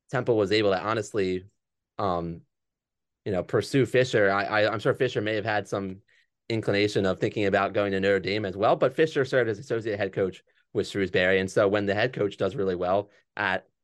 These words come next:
a P five who's not known as a basketball school, you typically, you would think the associate head coach can get some looks elsewhere as well. So Fisher earned these looks.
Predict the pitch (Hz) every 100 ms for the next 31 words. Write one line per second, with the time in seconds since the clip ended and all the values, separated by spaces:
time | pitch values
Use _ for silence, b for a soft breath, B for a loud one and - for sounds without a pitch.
0 | _ - 107 98 92 87 - 123 101 110
1 | 104 92 92 - 101 87 101 101 95 101
2 | 101 95 95 101 104 90 90 95 90 101
3 | 117 135 104 101 98 98 104 95 90 101
4 | 95 95 92 101 92 98 95 104 92 95
5 | - 95 87 92 90 101 92 - 107 B
6 | B 175 170 147 117 139 135 127 110 117
7 | 135 -